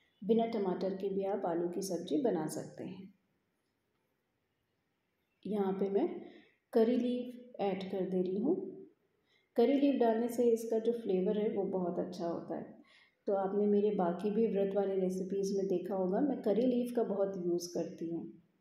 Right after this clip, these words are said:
आप व्रत में सूखे आलू की भी सब्ज़ी बना सकते हैं,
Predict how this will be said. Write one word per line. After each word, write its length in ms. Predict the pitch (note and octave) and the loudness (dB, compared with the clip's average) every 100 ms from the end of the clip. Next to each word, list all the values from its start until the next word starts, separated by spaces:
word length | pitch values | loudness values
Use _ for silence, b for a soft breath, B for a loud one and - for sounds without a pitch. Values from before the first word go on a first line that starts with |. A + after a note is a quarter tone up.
| _ _ _ _ _ _ _ _ _ _ _ _ _ _ _ _ - | _ _ _ _ _ _ _ _ _ _ _ _ _ _ _ _ -2
आप 200 | A#3 A#3 | -2 0
व्रत 280 | G#3+ A#3+ B3+ | 4 4 6
में 120 | C4 B3+ | 4 4
सूखे 400 | B3 F#3 - A#3+ | 2 0 2 2
आलू 260 | A#3 A#3 | 4 2
की 80 | B3 | 0
भी 120 | A#3+ - | -2 0
सब्ज़ी 340 | G#3 F3+ G3+ | 0 0 0
बना 260 | F#3+ F3 F3 | 2 2 2
सकते 380 | F#3 F3 - F3+ | -2 -6 -4 -4
हैं, 220 | A3+ | 0